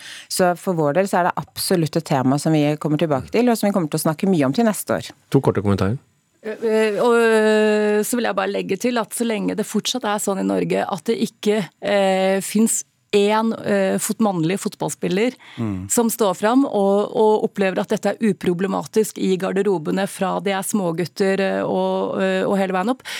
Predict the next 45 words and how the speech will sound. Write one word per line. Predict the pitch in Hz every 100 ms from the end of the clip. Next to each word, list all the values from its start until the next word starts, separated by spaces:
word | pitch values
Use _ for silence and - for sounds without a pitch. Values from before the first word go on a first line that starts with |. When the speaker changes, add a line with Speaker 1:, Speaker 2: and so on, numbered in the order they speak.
| -
Speaker 3:
så | - 226
viser | 214 175 - 214
jo |
det | 190 180
ganske | 185 - 214
tydelig | - 190 160 190 214 175
at | - 170 -
vi | 185
har | 175 175
et | 190
stykke | - 185 - 190
Speaker 2:
Mm. |
Speaker 3:
å | 175
gå | 170 175 175
her | 175
hjemme | 175 160
også. | 170 190 190 - - - 107
Speaker 2:
Det | 104 107 107 110
ga | 104 95
oss | 92
en | 101 104
fin | 101 92
overgang | 101 90 85 92 95
til, | 92 90 87
eh, | 92 90 90 90 95 -
fotball-V | 107 - _ 85 80 85 85 85 85 78 85 85 95
M, | 143
som | 117 101
er | 95 98 98 90
spørsmål | - 87 90 87
nummer | 92 95
to | 95 90
her | 92
i |
dag, | 107 160
fordi | 123 104
at | 98
denne | 98 85
uken | 87
så | 98
ble | 92
jo | 85 90
N | 90
R | 87
K-journalistene | 87 80 82 82 - 92